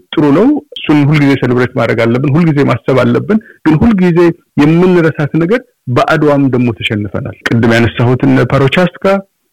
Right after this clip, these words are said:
እነ ኬሲንጀር፣ እነ ብሊንከን፣ you know፣ የተለያዩ ሰዎች አሉ በህይወታቸው ባለፉት አርባ፣ ሀምሳ፣ መቶ ዓመታት ውስጥ ወጥተው ኢትዮጵያን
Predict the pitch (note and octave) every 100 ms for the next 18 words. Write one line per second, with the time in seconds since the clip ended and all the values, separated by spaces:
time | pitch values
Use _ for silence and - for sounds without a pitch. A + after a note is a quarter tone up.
0 | _ - A#2+ A#2+ A#2+ A2+ A2+ A2+ - C#3+
1 | C3+ C#3+ D3 F3 G3 - _ _ - -
2 | A2+ A#2 A#2 A2+ A#2 A2+ B2 D3 E3 -
3 | F3+ F3 E3+ - D3+ C#3 C3+ C3+ - D#3
4 | D#3 D#3 D3+ E3 D3+ F#3+ G3 F#3+ E3+ D3+
5 | C#3+ - C3 A#2+ A#2+ A#2+ A#2+ A#2+ A#2+ A#2
6 | A#2+ B2 C3 - A#2+ A2+ - - - C#3+
7 | - B2 A#2+ A#2 C3+ B2 B2 A#2+ - C3
8 | C#3+ _ _ _ - C3+ D3 C#3 B2 A#2+
9 | A#2 - G3+ _ C3+ C3+ C3+ - E3+ A3+
10 | C#4+ _ _ _ _ _ _ _ _ _
11 | D#3 F3 E3+ G3+